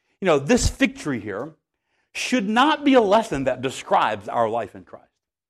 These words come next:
We are to bear fruit. Turn with me real quickly. Uh, keep your place there in Matthew twenty-one and go to the Gospel according to John.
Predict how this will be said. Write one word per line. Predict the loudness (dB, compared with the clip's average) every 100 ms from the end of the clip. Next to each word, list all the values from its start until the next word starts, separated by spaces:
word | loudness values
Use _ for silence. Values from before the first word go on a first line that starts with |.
| _ _ _ _ _ _ _ _ _
We | -2 -2
are | 2 8 8 8
to | 2 -4 -4 -6
bear | -4 0 0
fruit. | -2 -2 -2
Turn | 2 2
with | 4
me | 2
real | 0 0
quickly. | 2 0 0 -8 -10 _ _ -6
Uh, | -6
keep | 0 0
your | 0
place | 0 0 2
there | -2
in | -2
Matthew | -2 -4 -4
twenty-one | -8 -6 -4 -2 -2
and | -2
go | 0 0
to | -2
the | -6
Gospel | 0 0 0 -4
according | -10 -8 -10
to |
John. | -10 -10 -10 -16